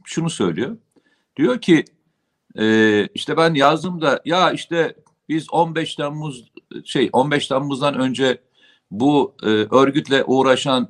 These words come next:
o örgütle hesaplaşan insanlardık." Aynen şöyle yazmış. Çok güzel. Çok güzel uğraştınız ama on beş Temmuz darbe girişiminden sonraki tutumunuz daha önceki yaptığınızın tamamını çöp yaptı.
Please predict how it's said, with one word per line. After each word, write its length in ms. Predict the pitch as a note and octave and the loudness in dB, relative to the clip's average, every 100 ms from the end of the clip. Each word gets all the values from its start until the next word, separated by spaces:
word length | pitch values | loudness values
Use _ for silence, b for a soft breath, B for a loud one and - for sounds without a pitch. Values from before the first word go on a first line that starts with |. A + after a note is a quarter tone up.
| - | -4
o 140 | F#2+ | -2
örgütle 640 | B2 B2+ D3 - C3 B2+ A#2+ | -2 -2 -6 -6 0 0 0
hesaplaşan 600 | C3 C3 C3 - B2 C3 | -6 -2 0 0 -2 -2
insanlardık." 640 | G#2 F#2 F2 E2 D2+ C#2+ _ _ _ _ _ _ _ _ _ _ - | -6 -6 -10 -10 -12 -14 _ _ _ _ _ _ _ _ _ _ 0
Aynen 320 | F#3 D#3 E3+ | 2 2 -4
şöyle 400 | E3 D3 A#2 G2+ | -4 -2 -2 -2
yazmış. 460 | G2 E2+ D#2 - - - _ _ _ _ _ | -4 -6 -6 -16 -20 -20 _ _ _ _ _
Çok 220 | - F3 | -6 -4
güzel. 300 | C3 A#2 B2 - _ _ _ _ _ _ _ _ _ - | -4 -2 -2 -4 _ _ _ _ _ _ _ _ _ -2
Çok 200 | F3 - | -2 0
güzel 200 | - - | 0 2
uğraştınız 600 | A#2+ A#2 - C#3 D3+ - | 2 0 -2 -10 -12 -4
ama 200 | A#2 A#2+ | 0 0
on 280 | - F#3+ F3 | 2 2 2
beş 180 | C#3 - | -2 0
Temmuz 400 | C#3 C3+ A#2 G#2+ | -2 0 -2 0
darbe 280 | B2+ C3+ | 0 0
girişiminden 840 | C#3+ B2 A#2+ - A2 G2+ G2 A2+ A#2+ | -4 -4 -6 -4 -2 -2 2 2 2
sonraki 460 | - A2 G2+ - - | -4 -4 -4 -8 -14
tutumunuz 640 | - - D3+ C3+ E3+ - _ _ _ _ - | -12 -4 -2 -2 -4 -8 _ _ _ _ -2
daha 200 | B2+ D3+ | 2 2
önceki 280 | D3+ A#2+ - | 0 -4 -2
yaptığınızın 500 | A#2 - A#2 A2 G#2+ | -4 -4 -6 -6 -6
tamamını 480 | - D3+ A#2+ G#2 A#2+ | 0 2 4 2 0
çöp 260 | - F#2 | -4 -6
yaptı. 300 | E2 - _ | -8 -14 _